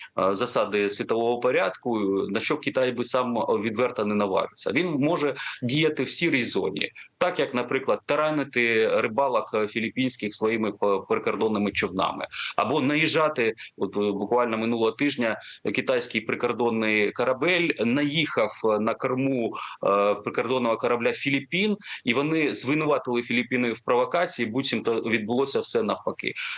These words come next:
Вони можуть будувати штучні острови, вони, е, зараз збільшують кількість свого ядерного потенціалу. Ось, але все це відбувається поза кінетичним кон-, кон-, конфліктом, поза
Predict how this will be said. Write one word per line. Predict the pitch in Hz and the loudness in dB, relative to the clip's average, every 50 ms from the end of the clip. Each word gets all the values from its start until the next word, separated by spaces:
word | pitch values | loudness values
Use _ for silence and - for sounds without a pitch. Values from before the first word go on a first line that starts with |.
| - - | -6 -2
Вони | - 180 214 196 | 0 0 2 2
можуть | 175 156 123 131 123 | 2 2 0 0 0
будувати | 120 123 120 131 131 135 123 123 - 120 113 110 113 110 107 110 | 0 -2 0 0 2 2 2 0 0 0 2 4 4 4 2 2
штучні | 107 - - 147 139 - - 123 | 0 0 -2 -2 -2 -2 -2 -2
острови, | 120 120 - - 131 135 143 185 185 | -2 -2 -2 -2 -2 0 0 0 0
вони, | 123 123 123 135 131 | 2 2 0 0 -2
е, | 110 - - 110 113 110 107 | -2 0 0 2 2 2 2
зараз | 95 110 120 117 110 101 - - - 107 | 2 0 2 2 2 0 -2 -2 -2 -2
збільшують | 98 98 101 120 110 - - 113 107 104 - | -2 0 -2 -2 0 0 0 -2 -2 -4 -4
кількість | - 113 104 - 113 107 - | -4 -4 -4 -2 -2 0 0
свого | - 113 107 104 107 | 0 2 2 2 2
ядерного | 113 151 180 175 170 160 147 139 135 127 120 | 2 2 2 2 0 0 0 2 0 0 0
потенціалу. | - 117 - 123 113 107 - 120 104 95 98 98 - - - - - - - | -2 -4 -4 -2 -2 0 2 2 2 2 2 0 0 -2 -6 -8 -8 -6 -4
Ось, | - 104 - - | -4 -4 -2 0
але | 143 165 190 | 0 2 2
все | 190 196 - 190 | 2 2 0 -2
це | - - 175 175 160 | 0 2 2 2 2
відбувається | 143 143 135 139 147 156 147 143 147 - - - 135 | 2 0 0 2 2 2 4 2 0 0 0 0 0
поза | 127 - - 143 143 120 113 123 123 120 120 123 120 110 104 | 0 0 -2 -2 -2 0 0 2 2 2 0 -2 -6 -6 -4
кінетичним | - - 143 147 143 - 147 139 - - 117 110 | -2 0 0 0 2 0 -2 -2 0 -2 -2 -2
кон-, | - 120 110 104 - | -2 -2 -2 -2 -2
кон-, | - 120 113 107 | -2 -2 -2 0
конфліктом, | - - 120 - 147 156 160 - - 113 104 - | -2 -2 -4 0 -2 -2 0 0 -2 -2 -2 -2
поза | 127 127 113 110 117 104 | -2 -2 0 0 0 0